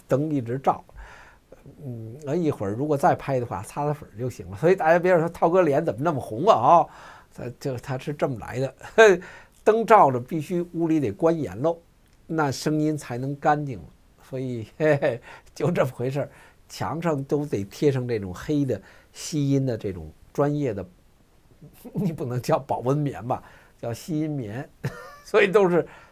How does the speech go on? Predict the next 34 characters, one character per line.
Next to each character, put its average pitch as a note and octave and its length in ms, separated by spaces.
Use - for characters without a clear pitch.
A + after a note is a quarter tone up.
死 - 220
个 F#2 120
堂 - 220
儿 G#2 140
的。 F3+ 220
<laughs> - 60
呃， G3 560
在 A#3 160
中 C#4 180
国， A#3 140
任 B3+ 180
何 G3 160
私 A3 160
营 A3 160
企 - 180
业 D#3 140
如 E3+ 160
果 A3 160
没 F3 140
有 G3 120
中 B3 240
共 G#3+ 180
政 F3+ 200
权 D#3+ 240
支 F3+ 180
持 C#3 160
的 C3 80
话， A2+ 280
绝 G3 280
不 A#3+ 220
可 C3 180
能 F3+ 280
走 A2 240
上 A#2 200